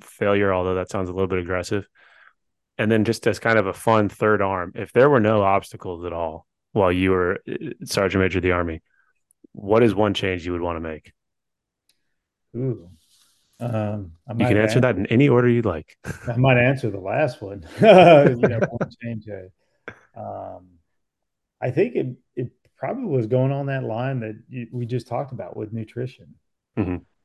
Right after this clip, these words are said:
Speaker 2: Uh, I would want, uh, you know, if I could just snap my fingers right now, but,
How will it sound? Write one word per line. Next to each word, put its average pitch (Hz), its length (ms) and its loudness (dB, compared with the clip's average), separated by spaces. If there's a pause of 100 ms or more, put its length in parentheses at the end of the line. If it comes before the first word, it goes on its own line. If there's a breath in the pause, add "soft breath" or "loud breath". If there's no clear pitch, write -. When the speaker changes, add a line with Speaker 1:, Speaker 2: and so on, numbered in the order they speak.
(160)
Speaker 2:
Uh, 107 200 -12
I 117 140 -2
would 139 220 -2
want, 120 400 -4
uh, 104 380 -12 (240)
you 113 100 -10
know, 107 400 -10
if - 180 -8
I 139 80 0
could 123 140 -6
just 113 180 -12
snap 127 220 -6
my 120 140 -6
fingers 117 420 -6
right 110 180 -12
now, 104 560 -12
but, 107 100 -18